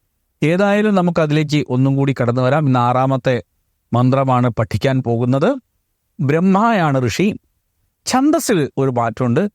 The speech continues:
ശക്കുരി ഗർഭാ ജഗതി ആണ് ഛന്ദസ്. ശക്കുരി ഗർഭാ ജഗതി ഛന്ദസ്.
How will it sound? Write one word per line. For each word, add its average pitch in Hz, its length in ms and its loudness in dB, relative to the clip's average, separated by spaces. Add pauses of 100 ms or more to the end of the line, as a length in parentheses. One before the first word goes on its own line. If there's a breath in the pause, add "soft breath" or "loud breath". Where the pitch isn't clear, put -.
(140)
ശക്കുരി 226 800 -2
ഗർഭാ 156 760 -2
ജഗതി 139 880 0
ആണ് 110 280 0
ഛന്ദസ്. - 420 -4 (840)
ശക്കുരി 214 880 0
ഗർഭാ 143 840 0
ജഗതി 127 600 0
ഛന്ദസ്. 104 480 0